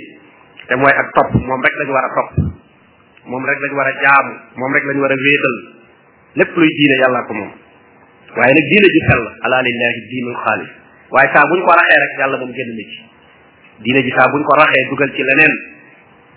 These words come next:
lu bokkul ak li Yàlla tëral, kookee nga ca boole, suñu Borom bàyyee na ko. Waaye diine ju wér moom, Yàlla rek moo ko yeyoo.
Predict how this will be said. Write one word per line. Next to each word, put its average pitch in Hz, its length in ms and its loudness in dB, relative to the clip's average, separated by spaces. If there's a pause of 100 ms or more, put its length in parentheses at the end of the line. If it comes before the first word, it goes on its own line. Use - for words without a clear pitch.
(160)
lu 131 100 -2
bokkul 139 240 2
ak 135 80 2
li 135 100 2
Yàlla 175 220 4
tëral, 175 260 2 (1400)
kookee 156 360 4
nga 190 160 2
ca 196 160 4
boole, 160 260 6 (200)
suñu 143 180 -12
Borom 135 240 -2
bàyyee 123 240 -4
na 117 80 -14
ko. - 100 -20 (1800)
Waaye 120 200 0
diine 151 240 2
ju 135 160 -4
wér 185 160 6
moom, 139 180 -4 (140)
Yàlla 123 200 -6
rek 131 120 -6
moo 131 160 -10
ko - 40 -10
yeyoo. 110 280 -10